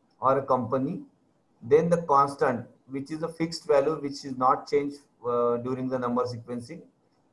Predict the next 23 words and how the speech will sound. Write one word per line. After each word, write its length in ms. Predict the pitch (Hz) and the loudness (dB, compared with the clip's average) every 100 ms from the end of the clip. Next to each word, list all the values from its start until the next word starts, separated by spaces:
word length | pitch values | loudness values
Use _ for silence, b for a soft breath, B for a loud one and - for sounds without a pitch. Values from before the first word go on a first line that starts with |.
| _ _ | _ _
And 140 | 127 | -6
alphanumeric 680 | 131 139 151 175 175 170 170 | -2 0 2 2 2 -2 -2
means 240 | 165 170 170 | -6 -6 0
the 80 | 175 | 0
numbers 640 | 143 135 147 165 - - | 2 0 0 0 -4 -12
which 160 | 135 131 | -12 -10
will 120 | 147 147 | -8 -8
be 120 | 170 | -2
continuously 680 | 147 131 147 143 139 160 | -2 -2 -4 -4 -6 -8
changing. 500 | 165 135 120 113 107 - _ _ _ _ _ | -6 -4 -2 -4 -8 -14 _ _ _ _ _
One, 200 | 127 131 | -4 -2
two, 140 | 135 | -4
three, 160 | 131 113 | -4 -6
four 120 | 139 | -6
sequence, 500 | 147 - 143 120 - _ | -8 -2 -2 -2 -8 _
you 80 | 120 | -8
can 220 | 120 113 | -6 -6
say. 180 | - - _ _ _ _ _ _ | -10 -14 _ _ _ _ _ _
So 80 | 139 | -4
now 540 | 139 160 180 101 - - _ _ _ _ _ _ _ | 2 4 2 -2 -6 -16 _ _ _ _ _ _ _
for 460 | 147 170 - - - | 4 4 2 -8 -6
my 340 | 135 143 170 175 | -2 0 -2 -2
format, 560 | 147 143 139 147 151 | 2 4 4 0 -2